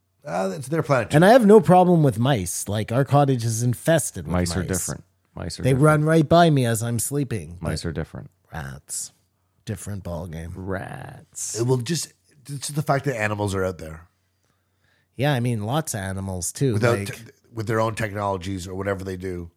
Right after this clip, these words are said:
Speaker 3: <laughs> Their own technologies.
Speaker 2: Well, sorry, go on.
Speaker 1: Regardless of us.
Speaker 2: Regardless of us.
Speaker 1: I was saying, um,
Speaker 2: Irregardless of us?
Speaker 1: leave it to Robbie. A woman
Speaker 2: <laughs>
Speaker 1: almost died at his taping, and I guess they have that.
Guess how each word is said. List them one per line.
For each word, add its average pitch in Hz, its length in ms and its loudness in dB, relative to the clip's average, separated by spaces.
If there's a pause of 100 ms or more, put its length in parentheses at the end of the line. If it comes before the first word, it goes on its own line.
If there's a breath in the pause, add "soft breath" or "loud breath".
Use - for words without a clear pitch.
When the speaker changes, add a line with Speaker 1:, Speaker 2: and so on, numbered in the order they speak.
(180)
Speaker 3:
<laughs> - 260 -20
Their - 180 -8
own - 180 -4
technologies. - 520 -10
Speaker 2:
Well, 127 200 2 (680)
sorry, 101 260 -6
go 123 120 -2
on. - 20 2
Speaker 1:
Regardless 98 400 0
of 85 120 -10
us. - 360 -14 (340)
Speaker 2:
Regardless 110 640 -4
of 80 100 -14
us. - 300 -10 (340)
Speaker 1:
I 107 100 -4
was 120 140 -2
saying, 110 320 -2
um, 104 160 0
Speaker 2:
Irregardless 139 800 2
of 143 100 -2
us? 156 300 -6 (180)
Speaker 1:
leave 135 300 4
it 147 80 2
to 135 100 2
Robbie. 123 400 6
A 131 80 6
woman 117 240 2
Speaker 2:
<laughs> - 20 4
Speaker 1:
almost 107 220 -2
died 107 300 0
at 104 60 -8
his 101 120 -6
taping, 131 640 -4 (100)
and 101 160 -6
I 101 80 -4
guess 101 260 -2
they 107 140 -2
have 98 220 -2
that. 101 340 -4